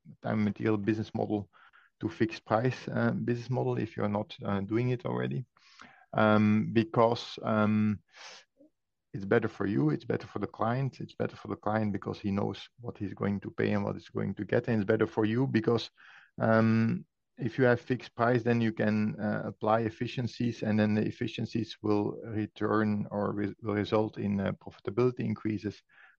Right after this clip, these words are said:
Whereas in time material efficiencies, if you can do the same work on less, in less time, will just, uh, result in less revenue, which you don't want. Yeah, so that's the second step, um, fixed price.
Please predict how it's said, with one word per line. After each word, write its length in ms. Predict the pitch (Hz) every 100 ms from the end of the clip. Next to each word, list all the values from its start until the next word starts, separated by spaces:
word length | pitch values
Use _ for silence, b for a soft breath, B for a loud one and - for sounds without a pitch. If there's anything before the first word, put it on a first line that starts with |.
| -
Whereas 340 | 98 101 -
in 400 | 123 101 95 98
time 200 | 107 104
material 420 | 95 92 113 117 113
efficiencies, 720 | - 113 - 117 117 110 -
if 160 | 117 110
you 60 |
can 200 | 101 98
do 100 | 98
the 120 | 98
same 440 | 90 107 104 101 95
work 300 | 104 113 -
on 120 | 107
less, 280 | 98 98 - -
in 100 | 113
less 220 | 107 104
time, 320 | - 110 123 117 b b -
will 140 | 104
just, 360 | 98 107 - -
uh, 280 | 104 98 104
result 380 | 107 90 101 101
in 120 | 95
less 220 | 98 101
revenue, 360 | 110 110 104 98
which 240 | 90 -
you 60 | 107
don't 260 | 101 101 -
want. 240 | 107 107 _ b b b
Yeah, 120 | 117
so 180 | 117 110
that's 160 | 110 107
the 60 |
second 360 | 98 107 101 95
step, 280 | - 98 - -
um, 380 | 104 98 104 - _ - _
fixed 280 | - 117 -
price. 360 | 104 104 104